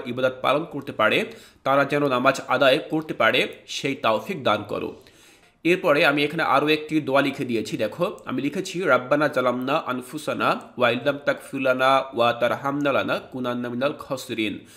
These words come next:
তো এটি হচ্ছে আরেকটি দোয়া, যার বাংলা অর্থ হচ্ছে এমন,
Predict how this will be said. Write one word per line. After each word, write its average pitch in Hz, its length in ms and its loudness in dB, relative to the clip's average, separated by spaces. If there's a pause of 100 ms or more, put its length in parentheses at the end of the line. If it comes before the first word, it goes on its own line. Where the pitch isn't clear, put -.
(220)
তো 131 80 -6
এটি 147 240 -4
হচ্ছে 156 340 -6
আরেকটি 139 420 -2
দোয়া, 120 420 2 (340)
যার 135 440 4
বাংলা 139 360 4
অর্থ 139 420 0
হচ্ছে 180 280 -6
এমন, 127 340 -2